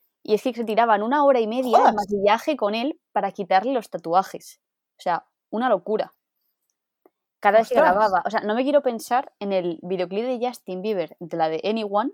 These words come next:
Speaker 1: que le tapan
Speaker 2: <laughs>
Speaker 1: todos los tatuajes. No me... o sea, yo creo que se tiraría más tiempo tapando los tatuajes que grabando el videoclip.
Speaker 2: Ya se ha ido, Paula ya se ha ido.
Speaker 1: Sí, me he ido, pero es que es
Speaker 2: <laughs> Paula
Speaker 1: verdad,
Speaker 2: no
Speaker 1: o sea
Speaker 2: está, Paula se fue.
Speaker 1: <laughs>
Speaker 2: No, que sí, que sí, sí, sí, sí, ¿eh? Mm.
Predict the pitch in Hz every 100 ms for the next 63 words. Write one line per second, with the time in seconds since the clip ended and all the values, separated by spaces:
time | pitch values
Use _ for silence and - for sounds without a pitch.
0 | _ - 311 - 214 190 254 247 208 214
1 | 269 294 247 190 196 208 302 - 208 269
2 | 240 208 202 240 285 262 247 233 220 208
3 | 180 214 226 - 180 165 170 180 202 302
4 | 277 208 202 220 302 240 190 180 196 196
5 | 170 156 156 147 _ _ _ _ _ _
6 | _ - 202 226 226 208 165 165 165 175
7 | 185 180 175 180 175 175 180 - _ -
8 | - - - 190 269 254 220 208 180 175
9 | 185 - 262 220 240 285 269 247 - 233
10 | 214 220 233 - 214 - - 233 - 311
11 | - 330 - 359 - - - - 220 226
12 | 220 214 196 214 185 185 185 190 170 214
13 | - _ _ _ _ 170